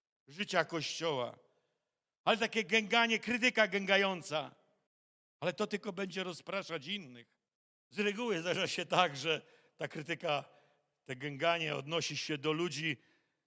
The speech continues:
którzy ciężko pracują na rzecz całego stada. Gęgajmy, jak najbardziej.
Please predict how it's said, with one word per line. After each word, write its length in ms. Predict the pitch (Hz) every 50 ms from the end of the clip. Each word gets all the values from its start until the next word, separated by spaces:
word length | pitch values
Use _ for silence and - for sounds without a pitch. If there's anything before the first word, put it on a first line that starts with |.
| _ _ _ -
którzy 300 | 196 180 160 185 180 160
ciężko 520 | - - 214 240 240 220 - - - 208 180
pracują 600 | - - 180 165 - - 269 277 240 170 143 123
na 180 | 131 156 165 139
rzecz 420 | 113 147 160 156 - - - - _ _ _ _ _ _ _ _ _ _ _ _ _ _ _
całego 420 | - 160 165 170 170 147 151 147
stada. 520 | - - - 165 180 185 156 135 123 - - _ _ _ _ _ _ _ _ _ _ _ _
Gęgajmy, 640 | - 165 156 151 143 151 139 131 120 110 98 90 - _ _ _ _ _ _
jak 180 | - 151 143 131
najbardziej. 600 | 131 127 123 110 113 104 85 85 - - - _